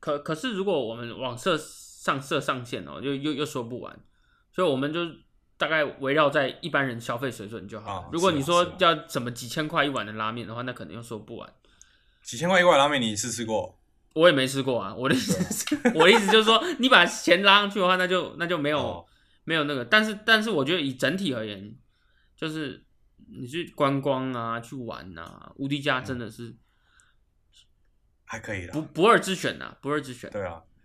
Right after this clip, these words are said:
Speaker 1: OK。
Speaker 2: 可是缺点是要排啦，如果你不
Speaker 1: 可是其实
Speaker 2: 觉得
Speaker 1: 排没有很久啊，它那个
Speaker 2: 哎，
Speaker 1: 翻桌
Speaker 2: 不一定哦，我跟你讲，
Speaker 1: 快。
Speaker 2: 不一定哦。有时候我，
Speaker 1: 不一定吗？
Speaker 2: 嗯，我上次是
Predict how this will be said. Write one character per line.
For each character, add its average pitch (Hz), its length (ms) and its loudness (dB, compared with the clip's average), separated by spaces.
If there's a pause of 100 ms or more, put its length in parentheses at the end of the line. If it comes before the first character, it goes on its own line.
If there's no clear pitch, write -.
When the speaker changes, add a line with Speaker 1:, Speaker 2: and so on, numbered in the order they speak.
Speaker 1:
OK。 101 300 -14
Speaker 2:
可 143 80 -4
是 160 100 -2
缺 196 160 6
点 135 160 8
是 143 80 4
要 151 80 6
排 104 240 -4
啦， - 220 -14
如 117 100 -6
果 120 140 -2
你 98 180 -8
不 98 160 -12 (220)
Speaker 1:
可 214 120 4
是 240 60 4
其 233 140 -2
实 220 80 -4
Speaker 2:
觉 240 80 -2
得 110 180 0
Speaker 1:
排 147 80 0
没 190 100 -4
有 190 80 0
很 139 140 -4
久 143 180 -6
啊， 101 240 -12
它 175 180 0
那 180 120 -6
个 151 100 -6
Speaker 2:
哎， 131 140 8
Speaker 1:
翻 147 160 4
桌 147 120 0
Speaker 2:
不 139 40 4
一 123 60 2
定 120 120 0
哦， 101 100 4
我 98 60 2
跟 110 80 2
你 104 40 2
讲， 95 40 0
Speaker 1:
快。 92 60 -8
Speaker 2:
不 98 100 -8
一 92 60 -8
定 90 180 -12
哦。 82 220 -16
有 107 100 -6
时 - 80 0
候 - 60 6
我， - 0 -
Speaker 1:
不 120 60 6
一 - 0 -
定 - 80 4
吗？ 170 200 0 (300)
Speaker 2:
嗯， 98 240 -4
我 101 180 -8
上 127 240 -2
次 113 200 -8
是 104 120 -16